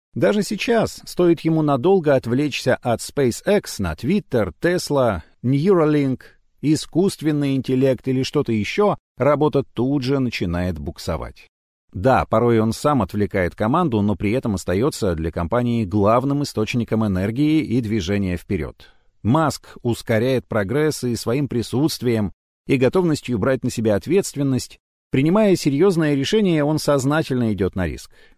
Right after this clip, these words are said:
В большинстве других компаний и госструктур ни один топ-менеджер не хочет принимать сложные решения и отвечать за возможную неудачу. Поэтому они тянут время. То более глубоко изучают проблему, то проводят бесконечные проверки и испытания,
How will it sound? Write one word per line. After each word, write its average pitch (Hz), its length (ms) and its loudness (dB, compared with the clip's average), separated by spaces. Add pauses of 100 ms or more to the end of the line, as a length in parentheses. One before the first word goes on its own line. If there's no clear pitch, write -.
(120)
В 110 120 -2
большинстве 123 580 0
других 107 400 -2
компаний 101 600 0
и 87 40 -4
госструктур 147 680 -2
ни 135 140 0
один 135 420 0
топ-менеджер 139 840 0
не 131 180 0
хочет 131 420 -2
принимать 117 420 0
сложные 107 500 0
решения 143 500 -4 (220)
и 175 80 -2
отвечать 139 540 0
за 110 140 -2
возможную 104 600 0
неудачу. - 580 -8 (440)
Поэтому 196 460 2
они 180 240 0
тянут 185 340 -2
время. 160 340 0 (360)
То 240 140 4
более 175 340 6
глубоко 123 480 0
изучают 98 420 -2
проблему, 135 800 0
то 185 140 0
проводят 113 400 2
бесконечные 92 680 -4
проверки 92 500 -2
и 104 280 -2
испытания, 175 920 -2